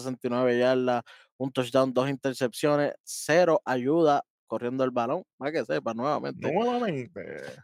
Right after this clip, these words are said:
Speaker 1: De parte de los Bengals, Joe Burrows, doscientas cincuenta y nueve yardas, eh, cero touchdown, una intercepción, y corriendo el balón, John Mixon fue el que hizo el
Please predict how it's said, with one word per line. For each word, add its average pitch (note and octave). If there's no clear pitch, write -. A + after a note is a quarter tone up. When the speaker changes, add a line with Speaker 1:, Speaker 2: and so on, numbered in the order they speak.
Speaker 1:
De C#3
parte F3+
de G3+
los F#3
Bengals, F#3+
Joe G3
Burrows, F#3+
doscientas D3+
cincuenta F3+
y D#3
nueve E3
yardas, D3
eh, C3
cero G3+
touchdown, C#3+
una G3
intercepción, C3
y C3+
corriendo C3+
el D3
balón, C#3+
John C#3+
Mixon C#3+
fue B2+
el B2+
que A#2
hizo B2
el A#2